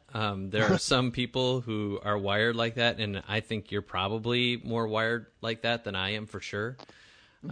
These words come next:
Speaker 1: Um, but I wanna go even deeper than that.
Speaker 2: Okay.
Speaker 1: Um, so, you know, there's a difference between strategy and there's a difference between tactic, right?
Speaker 2: Okay.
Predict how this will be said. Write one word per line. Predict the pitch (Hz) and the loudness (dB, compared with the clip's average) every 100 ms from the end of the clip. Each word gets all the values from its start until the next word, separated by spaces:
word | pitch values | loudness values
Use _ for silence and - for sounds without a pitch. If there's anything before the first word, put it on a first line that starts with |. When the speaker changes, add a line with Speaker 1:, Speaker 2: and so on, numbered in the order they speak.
| 104 | -6
Speaker 1:
Um, | 95 87 92 - _ _ - | -6 -6 -12 -18 _ _ -6
but | 143 | -2
I | |
wanna | 175 196 | 2 2
go | 175 160 | 4 4
even | 135 127 | 4 2
deeper | 113 113 107 | 0 -2 -2
than | 95 | -4
that. | 98 92 - _ _ - - _ _ _ _ - | -6 -6 -12 _ _ -20 -20 _ _ _ _ -8
Speaker 2:
Okay. | 139 | -4
Speaker 1:
Um, | 113 107 95 90 - _ _ _ - | -2 -2 -4 -8 -16 _ _ _ -10
so, | - - - 143 123 120 117 117 110 - _ _ _ _ _ _ - | -8 -8 -2 2 4 6 4 2 -2 -8 _ _ _ _ _ _ -16
you | 123 | -4
know, | 131 123 | 0 2
there's | 123 120 | 2 0
a | |
difference | 113 156 170 156 | 0 0 0 -4
between | - 131 - 117 107 | -2 -4 -2 -2 0
strategy | - - 104 110 117 135 139 | -2 2 4 4 2 0 2
and | 131 104 | 2 0
there's | 98 | -2
a | 104 | -6
difference | 95 110 - 107 - | -2 -4 -4 -8 -8
between | - 104 - 110 101 98 | -8 -10 -8 -6 -6 -6
tactic, | - 98 - 90 - - _ _ _ _ _ _ _ _ _ - | -6 -4 -6 -10 -16 -20 _ _ _ _ _ _ _ _ _ -8
right? | 95 | -4
Speaker 2:
Okay. | 135 | -2